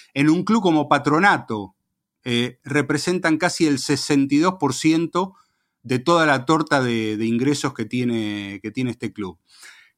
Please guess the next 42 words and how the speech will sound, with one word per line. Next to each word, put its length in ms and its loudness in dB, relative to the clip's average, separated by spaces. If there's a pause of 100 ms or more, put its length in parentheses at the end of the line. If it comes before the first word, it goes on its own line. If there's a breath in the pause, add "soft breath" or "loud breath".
(120)
Tengamos 380 2
algo 240 4
presente. 480 0
Cuando 260 2
nos 140 0
vamos 340 0
a, 400 2
a, 560 0
a 160 -2
los 160 -2
equipos 320 -2
de 80 2
primera 380 0
línea, 560 -2 (100)
eh, 240 -12
como 240 -14
puede 180 -4
ser 180 -8
el 80 -4
Barcelona, 840 -2
el 100 -6
Real 300 -2
Madrid, 560 0 (560)
eh, 460 -12 (260)
cualquiera 480 0
de 100 0
los 160 -4
clubes 380 -2
importantes 520 -6
de, 200 -8
de 100 -8
la 160 -10
Premier, 480 -2 (460 soft breath)
vamos 280 2
a 60 4
ver, 300 0 (160)
no 280 0
es 120 -2
exactamente 580 0
igual 220 2
en 120 2
todos, 340 0